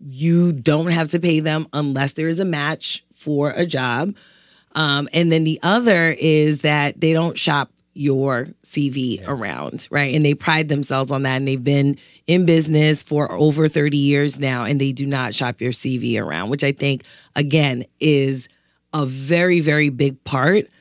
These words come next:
Speaker 1: of how you make money, how you're able to negotiate the money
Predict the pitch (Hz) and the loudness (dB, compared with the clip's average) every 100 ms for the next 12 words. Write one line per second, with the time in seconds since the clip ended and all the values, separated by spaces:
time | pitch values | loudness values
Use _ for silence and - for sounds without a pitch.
0 | _ _ - 151 139 139 127 - - 156 | _ _ -2 0 0 -2 -4 -6 -2 0
1 | 156 151 147 151 139 135 147 135 135 123 | 0 0 -2 -2 -2 -4 -4 -2 -2 -4
2 | 147 147 151 139 143 143 143 135 127 147 | -2 0 0 -2 -2 -4 -6 -6 -2 0
3 | 143 - 139 135 123 135 135 135 131 135 | 0 -2 -2 -2 -4 -4 -4 -2 -2 -4